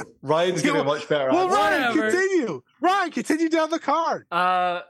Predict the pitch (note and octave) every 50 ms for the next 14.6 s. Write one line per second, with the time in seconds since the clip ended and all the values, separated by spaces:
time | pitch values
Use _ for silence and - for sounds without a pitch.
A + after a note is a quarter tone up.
0 | _ G3 F3+ F3+ G3 G#3+ A#3+ A#3+ A#3 A3+ G3+ D#3+ G3+ G3 - - G3 F3 F3 D3+
1 | C#3+ E3+ G3 G3+ G3+ G3+ G3+ G3 G3 G3 G3 G3 G3+ - - F3 F3+ F#3 F#3 F#3
2 | F#3 G3 G3 F#3+ - _ - D#3 - - _ - D#3 C#3+ - C#3+ C#3 D3 C#3+ C#3+
3 | - - - C#3+ C#3 D3+ C3+ C#3 C#3+ C#3 C#3+ C3+ C#3+ C3+ C3+ C#3 C#3 C#3 C#3 C#3
4 | C#3 C#3+ - _ - C3+ A#2+ A#2+ B2 - - D3+ D3 D3 C#3+ C#3+ C#3+ - - C#3
5 | C3+ B2+ A#2 A2 A2+ A2+ C3 _ _ B2 - - G#2+ G#2 G#2 G#2 G#2 - B2+ B2
6 | B2 B2 A2 A2+ B2+ B2+ B2+ - - C3 C3 B2 B2+ - _ _ _ _ _ _
7 | _ _ _ _ - A2+ A2 A2 A2 A2 G#2+ A2 G#2+ G#2 G#2 G#2 G#2 G#2+ G#2 -
8 | - G#2 G2+ G2+ G2 G2 G2 F#2+ G2 G#2+ A#2 C3+ D3+ D#3 D3+ - - D3 D3 D3
9 | D3 D3 C#3+ C#3+ C#3+ D3+ - _ _ _ _ - C3+ C3 B2+ B2 B2+ B2 A#2+ A#2+
10 | A#2+ B2 C#3 D3 _ - _ - C#3+ C3+ B2+ B2+ B2 B2 C3 C#3+ C3 B2 A#2 -
11 | - B2+ B2 A#2 _ _ - - C3+ B2+ B2+ B2+ B2 B2+ B2+ A#2 A2+ A#2 A2 G#2
12 | - - G#2+ - - A#2 - - - A#2 A2 A2+ A2 B2 - - - - G3 G3
13 | E3+ B2 D3 D#3+ F3 D#3+ C3+ A#2 G#2+ A2+ A2 A2 A2 A2 G#2+ G#2 F#2+ F#2 G2+ G2+
14 | F#2+ A2 G#2 - - A2+ G#2+ G#2 G#2 G#2 G#2